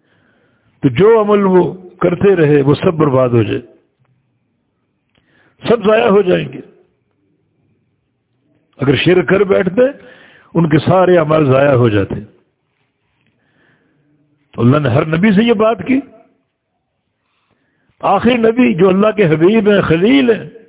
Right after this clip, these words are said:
لیکن قانون قانون ہے۔ آپ بھی سن لیجئے،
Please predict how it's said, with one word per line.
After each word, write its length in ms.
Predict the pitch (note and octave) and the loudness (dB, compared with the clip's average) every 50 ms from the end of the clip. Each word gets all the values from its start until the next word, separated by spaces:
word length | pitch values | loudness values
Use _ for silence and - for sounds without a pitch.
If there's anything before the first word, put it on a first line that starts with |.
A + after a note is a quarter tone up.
| _ _ _ _ _ _ _ _ _ _ _ _ _ _ _ _ _ - | _ _ _ _ _ _ _ _ _ _ _ _ _ _ _ _ _ -4
لیکن 200 | A#2 A#2+ B2 C3 | -4 -2 -2 -2
قانون 460 | B2 - C#3 B2+ B2+ C#3 E3 F#3+ G3 | -2 -2 0 0 0 2 0 0 0
قانون 500 | F#3 F#3 F3 E3+ F3 G3+ A3+ B3+ C4 A#3 | 0 0 0 0 0 0 0 0 -2 -4
ہے۔ 40 | G3+ G#3 - _ _ _ _ _ _ _ _ _ _ _ _ _ _ - | -8 -10 -14 _ _ _ _ _ _ _ _ _ _ _ _ _ _ -2
آپ 200 | A#2+ C#3 E3 E3+ | 0 0 0 0
بھی 120 | E3+ G3+ | 0 -2
سن 260 | - - G3+ A3+ A#3+ | 0 0 0 2 2
لیجئے، 400 | A#3+ A#3+ A3 G#3 G#3+ F3+ - - | 2 2 2 2 2 0 0 -2